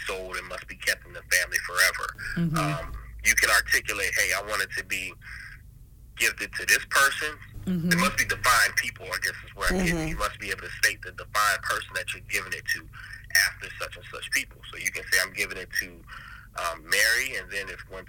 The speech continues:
Speaker 1: Mary passes, then it can go to Bobby, and once Bobby passes, then it can go to Charlie, and then once Charlie passes, then it can go to David, right?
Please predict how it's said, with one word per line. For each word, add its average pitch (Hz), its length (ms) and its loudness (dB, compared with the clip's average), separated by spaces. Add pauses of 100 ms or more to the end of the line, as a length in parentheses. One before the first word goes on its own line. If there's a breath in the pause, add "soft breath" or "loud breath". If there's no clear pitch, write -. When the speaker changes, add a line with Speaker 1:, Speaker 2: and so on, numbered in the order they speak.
Speaker 1:
Mary 113 300 4
passes, - 560 0
then - 160 -14
it - 100 -16
can - 140 -16
go 90 160 -12
to - 80 -14
Bobby, 113 480 2
and 139 160 -4
once - 160 -14
Bobby 104 320 2
passes, 110 400 2 (160)
then - 160 -6
it 90 80 -14
can - 160 -20
go - 80 -10
to - 80 -8
Charlie, 110 560 0
and 104 80 -10
then - 100 -12
once - 140 -12
Charlie 101 400 0
passes, 104 320 4
then 98 160 -6
it - 80 -8
can - 80 -16
go 95 80 -6
to 95 160 -2
David, - 340 2 (480 loud breath)
right? 92 220 4